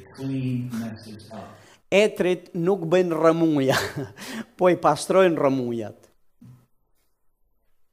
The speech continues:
Speaker 1: Fathers are not burdens, they relieve burdens.
Speaker 2: Etrit nuk ju bëhen barr fëmijëve, por ju,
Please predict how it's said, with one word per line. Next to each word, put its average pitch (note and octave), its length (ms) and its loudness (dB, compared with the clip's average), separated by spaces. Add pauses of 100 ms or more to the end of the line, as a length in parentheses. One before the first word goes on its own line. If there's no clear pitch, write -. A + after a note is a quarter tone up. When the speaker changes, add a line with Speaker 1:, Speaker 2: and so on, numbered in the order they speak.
(320)
Speaker 1:
Fathers D#3 440 -12
are C#3 60 -10
not C3+ 300 -12
burdens, G#2 720 -16 (100)
they C3 280 -14
relieve B2+ 540 -12
burdens. G#2+ 360 -18 (180)
Speaker 2:
Etrit G3 720 2
nuk F#3 280 0
ju G#3+ 120 2
bëhen F#3+ 520 4
barr E3+ 400 8
fëmijëve, D3+ 600 2 (280)
por E3+ 220 2
ju, F3 220 4